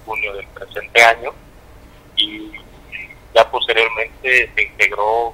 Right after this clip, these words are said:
como en el área operativa de la Secretaría de Seguridad Pública como elemento operativo, y, este, actualmente esas funciones desempeñaba.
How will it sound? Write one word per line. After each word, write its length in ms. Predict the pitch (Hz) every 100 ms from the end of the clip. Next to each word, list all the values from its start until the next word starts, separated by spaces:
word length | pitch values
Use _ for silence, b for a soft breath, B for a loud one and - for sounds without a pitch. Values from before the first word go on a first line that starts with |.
| -
como 540 | 110 - 98 95 95 110
en 140 | 107
el 80 | 110
área 160 | 120
operativa 680 | 123 113 104 - 147 127 107 - - - - - - -
de 120 | 104 101
la 160 | 104
Secretaría 800 | 110 107 - 101 104 110 110 82 - - - -
de 100 | - -
Seguridad 360 | 101 101 98 -
Pública 580 | 147 151 - - - - - - - - - -
como 440 | - 107 107 107
elemento 720 | 107 113 127 127 - 110 98 -
operativo, 680 | 107 - 107 - 120 104 98 - - - - - -
y, 220 | 120 123
este, 300 | 107 - 107
actualmente 800 | 107 120 120 117 - 120 110 90 - -
esas 400 | 113 113 117 107
funciones 480 | - 110 113 110 110
desempeñaba. 640 | 110 113 - 131 151 135